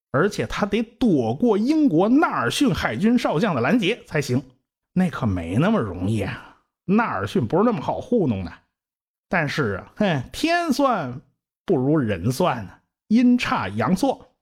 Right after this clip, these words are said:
就被这位抓到一个机会，真的冲出了英国人的海上封锁线。这家伙扬帆远航就去了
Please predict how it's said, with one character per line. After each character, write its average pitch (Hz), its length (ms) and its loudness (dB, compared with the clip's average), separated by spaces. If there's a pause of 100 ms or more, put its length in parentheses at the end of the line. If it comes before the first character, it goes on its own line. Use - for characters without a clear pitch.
(500)
就 127 80 0
被 131 240 0
这 139 180 0
位 123 140 0
抓 202 280 -2
到 170 140 0
一 147 80 -2
个 160 80 2
机 160 200 0
会， 147 160 -6 (100)
真 311 200 0
的 135 160 -2
冲 311 360 0
出 233 200 0
了 113 240 -2
英 196 280 4
国 165 120 4
人 139 140 2
的 147 80 2
海 - 260 -6
上 143 180 -2
封 156 120 0
锁 123 100 0
线。 127 200 -2 (340)
这 139 160 -2
家 123 160 -4
伙 127 120 -4
扬 147 220 0 (120)
帆 294 240 0
远 135 200 0
航 127 220 0
就 180 120 2
去 135 220 -2
了 101 140 -6